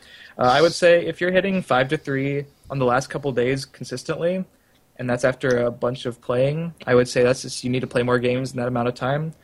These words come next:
But if you're, like, hitting rank five on the first few days and you just consistently stay five to three the entire month, I think that would be, like, a, um, I don't wanna be rude, but, like, a play skill level. Like, you just need to get better with the decks you're trying to play,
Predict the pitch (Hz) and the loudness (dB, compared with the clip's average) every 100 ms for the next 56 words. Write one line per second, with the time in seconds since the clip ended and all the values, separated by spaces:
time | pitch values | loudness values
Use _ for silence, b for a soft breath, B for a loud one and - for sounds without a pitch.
0 | B B B 131 131 160 165 160 151 147 | B B B 0 2 2 2 2 0 0
1 | 127 131 - 123 127 127 120 123 123 - | 0 0 0 0 2 0 -2 -4 -6 -4
2 | 120 120 123 123 113 123 - - b b | 0 0 0 -4 -6 -8 -10 -18 b b
3 | b b b _ 147 135 - 143 156 127 | b b b _ -6 -2 0 0 0 -2
4 | 123 123 - 127 135 123 123 131 127 123 | -2 -2 2 2 2 0 0 -4 -6 -6
5 | 123 - 123 120 127 135 139 135 131 123 | -6 -4 -2 -2 -4 -6 -10 -10 -6 -6
6 | 123 127 120 123 - 127 123 123 120 123 | -4 -4 -4 -8 -6 -4 -2 -2 -2 -2
7 | 123 - 110 135 135 127 131 123 135 131 | -4 -6 -4 -2 0 -2 -4 0 0 2
8 | 123 123 - 123 - 143 143 143 139 131 | 0 -2 -2 -2 0 2 2 4 2 0
9 | 127 127 127 127 123 131 131 127 135 127 | -4 -2 0 2 2 2 0 -2 -2 -6
10 | - 120 123 127 131 | -4 -4 -2 2 2